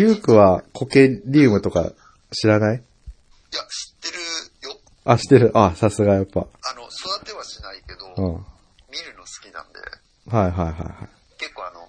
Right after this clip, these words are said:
Speaker 2: おしゃれなペットショップとか行くとさ、
Speaker 1: うん。
Speaker 2: なんかディスプレイで飾ってあったりとかするから。
Speaker 1: なんかすごいのない？なんかさ、さっきのさ、リュウクのやつは、見せてくれたやつは全部水で埋まってるけど、
Speaker 2: うん。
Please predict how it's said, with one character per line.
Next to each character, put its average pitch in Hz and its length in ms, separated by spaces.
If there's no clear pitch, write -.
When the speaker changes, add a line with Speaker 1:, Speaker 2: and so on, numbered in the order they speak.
Speaker 2:
お 117 80
し 160 120
ゃ 151 40
れ 120 120
な 87 80
ペ 101 120
ッ 98 60
ト - 100
シ - 100
ョ 107 40
ッ - 40
プ - 100
と 90 80
か 78 100
行 - 80
く - 80
と - 80
さ、 - 180
Speaker 1:
う 104 80
ん。 87 120
Speaker 2:
な - 80
ん 101 40
か 98 60
デ 101 80
ィ 107 60
ス - 120
プ 107 80
レ 95 80
イ - 20
で - 80
飾 - 240
っ - 60
て 113 80
あ - 20
っ - 80
た 92 80
り - 60
と - 100
か - 100
す - 140
る - 80
か - 120
ら。 57 200
Speaker 1:
な 120 80
ん 120 40
か 107 60
す - 240
ご 226 160
い 170 40
の 110 100
な 110 160
い？ 95 80
な 104 120
ん 101 60
か 92 120
さ、 82 260
さ - 160
っ 147 40
き - 180
の 95 100
さ、 90 300
リ 170 100
ュ 170 60
ウ - 40
ク 113 120
の 101 60
や 101 60
つ 98 120
は、 85 220
見 120 180
せ 107 120
て - 60
く 101 60
れ 92 80
た 101 60
や 92 60
つ - 60
は 85 60
全 104 320
部 85 120
水 107 360
で 107 100
埋 104 120
ま 110 100
っ 104 80
て - 100
る 107 80
け 87 140
ど、 80 260
Speaker 2:
う - 60
ん。 - 160